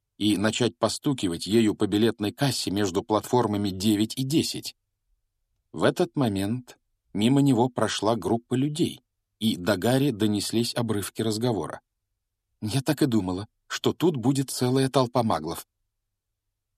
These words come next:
Гарри резко повернулся. Эти слова произнесла пухлая женщина, разговаривавшая с четырьмя огненно-рыжими мальчиками. Каждый вез на тележке чемодан тех же размеров, что и у Гарри,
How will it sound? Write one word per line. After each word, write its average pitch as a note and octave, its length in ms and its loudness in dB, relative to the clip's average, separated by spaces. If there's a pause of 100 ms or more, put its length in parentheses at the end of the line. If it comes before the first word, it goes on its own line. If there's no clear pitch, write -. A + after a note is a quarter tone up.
(120)
Гарри A2 440 2
резко F#2+ 360 -2
повернулся. F#2+ 680 -6 (680)
Эти A#2 200 0
слова G#2+ 320 2
произнесла G2+ 580 0
пухлая F2+ 420 -2
женщина, D#2+ 540 -2 (220)
разговаривавшая A2 840 2
с F#2 60 -6
четырьмя G#2+ 580 -2
огненно-рыжими G#2 1000 2
мальчиками. E2+ 680 -6 (480)
Каждый G#2+ 460 2
вез A2+ 240 0
на F2+ 100 -6
тележке A2+ 460 -4
чемодан A2 580 2
тех A2 240 0
же F2+ 140 -2
размеров, F#2+ 480 0
что - 180 -2
и F#2+ 140 -6
у D#2 100 -6
Гарри, C3 400 2